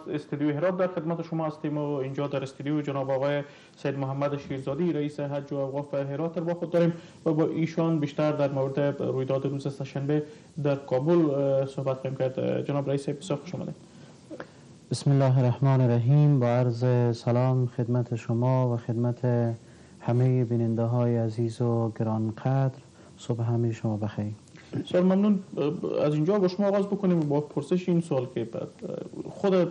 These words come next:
Speaker 1: نفس انجام حملات انتحاری از دیدگاه اسلام اگر یک بررسی داشته باشیم چگونه است؟ آن هم رویداد انتحاری که در مراسمی که به خاطر میلاد پیامبر اسلام برگزار شده باشه و دقیقاً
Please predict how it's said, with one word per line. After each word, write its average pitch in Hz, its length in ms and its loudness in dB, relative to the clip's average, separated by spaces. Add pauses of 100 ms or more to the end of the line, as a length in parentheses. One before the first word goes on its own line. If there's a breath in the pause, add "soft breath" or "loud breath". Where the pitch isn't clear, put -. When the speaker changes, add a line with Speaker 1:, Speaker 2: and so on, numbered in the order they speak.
(160)
Speaker 1:
نفس 170 400 0 (540 loud breath)
انجام 147 320 2
حملات 143 380 0
انتحاری 139 580 0 (460)
از 135 120 -2
دیدگاه 143 280 0
اسلام 139 320 -2
اگر 127 220 -2
یک 123 60 -4
بررسی 123 340 -4
داشته 131 240 -6
باشیم 139 240 -2
چگونه 151 260 0
است؟ 147 120 -2 (380 loud breath)
آن 156 200 2
هم 156 220 2 (260)
رویداد 139 460 2
انتحاری 139 400 0
که 143 100 -4
در 131 200 0
مراسمی 135 640 -2
که 147 100 -4
به 127 80 -2
خاطر 143 400 -2 (500 loud breath)
میلاد 143 320 2
پیامبر 156 380 2
اسلام 147 340 -2
برگزار 139 400 0
شده 139 180 -6
باشه 135 240 -4
و 131 140 2
دقیقاً 131 380 0